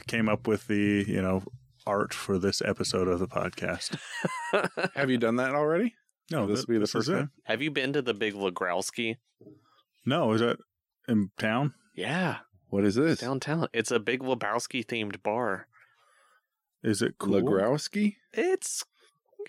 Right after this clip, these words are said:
Speaker 2: yeah.
Speaker 1: Is it all, the White
Speaker 2: It's cool.
Speaker 1: Russians on sale?
Speaker 2: Yeah. They've got
Speaker 3: I
Speaker 2: the,
Speaker 3: guess.
Speaker 2: the carpet everywhere.
Speaker 3: Everyone loves
Speaker 2: Yeah.
Speaker 3: milk and alcohol. Mm.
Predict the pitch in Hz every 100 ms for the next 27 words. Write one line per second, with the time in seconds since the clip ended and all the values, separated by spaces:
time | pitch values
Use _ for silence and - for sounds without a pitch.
0 | - - 294 302 311 - 165 165 175 -
1 | - _ _ - - - - - - -
2 | - _ _ _ - 123 123 135 135 143
3 | 147 170 165 - - 131 139 - 156 180
4 | 180 - _ 135 180 180 - _ _ _
5 | _ 117 113 127 123 - 123 120 127 147
6 | 139 - 113 - 117 117 120 120 120 117
7 | 117 117 117 117 117 90 85 90 104 101
8 | 98 98 90 110 - 76 80 82 - 90
9 | 101 104 85 65